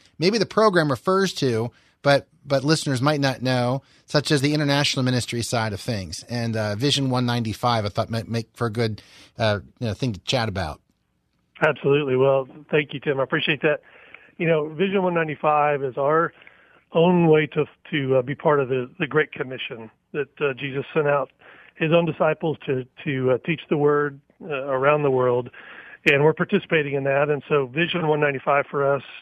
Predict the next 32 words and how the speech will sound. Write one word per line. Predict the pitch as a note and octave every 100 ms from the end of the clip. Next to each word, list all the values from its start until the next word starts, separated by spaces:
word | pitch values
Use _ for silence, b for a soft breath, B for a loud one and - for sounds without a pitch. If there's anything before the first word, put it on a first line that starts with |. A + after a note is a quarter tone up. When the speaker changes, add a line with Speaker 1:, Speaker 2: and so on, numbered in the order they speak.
| -
Speaker 2:
is | C3+
our | A#2+
calling | - - E3 D#3 D3+ C#3
to | C#3+
be | C#3
in | C3
all | - D3 D3 D#3+ D3
one | D3
hundred | C3 D3 C#3 B2
ninety-five | C#3 C#3 B2 D3 B2
countries | D#3+ B2 C3+ A#2+
of | A#2
the |
world. | A#2 A#2+ A2+ A2 - B B B B B _
Uh, | C3+ A#2+
this | C#3+ -
comes, | D#3 C#3+ B2+ - -
you | F3
know, | C#3 B2+
just | C#3
straight | - D#3+ C#3+
from | - C#3+
Chuck | D#3 -
and | D3
Cynthia's | C#3+ B2+ B2+
heart. | - E3 D#3+ D3+ b b b b b
Our | D3
whole | - E3+ -
staff | E3+ D3 -
is | B2
behind | - - C#3+ C#3
it. | C#3 C#3